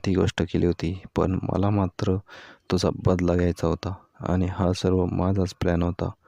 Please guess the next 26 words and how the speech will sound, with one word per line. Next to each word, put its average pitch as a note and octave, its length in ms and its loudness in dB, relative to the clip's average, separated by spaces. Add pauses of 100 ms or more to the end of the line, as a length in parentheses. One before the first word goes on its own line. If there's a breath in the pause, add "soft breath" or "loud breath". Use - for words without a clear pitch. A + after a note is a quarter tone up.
(500 loud breath)
माझ्याच G2+ 420 4
माणसांनी F#2 560 2
तुझ्या F2+ 260 2
बायकोचं E2+ 560 0
अपहरण G#2 460 0
करून F#2 340 0
तिला E2+ 200 0 (240)
तिथे F#2 280 -4
आणलं F2 300 0
होतं E2+ 280 0 (800 soft breath)
आणि F#2+ 300 2
तिला F#2 160 2
सांगण्यात F#2 460 0
आलं F2+ 160 2
होतं F2+ 340 0
की - 120 -4 (120)
तुझा F#2+ 200 2
नवरा F#2 340 0
रोज F2+ 300 0
कोठीवर E2 420 -2
येतो. - 280 -6 (800 loud breath)
आता F#2+ 220 0
घरी F#2 240 2
जाऊन F#2 300 4
बायकोला F2+ 460 0
हवं F#2 260 0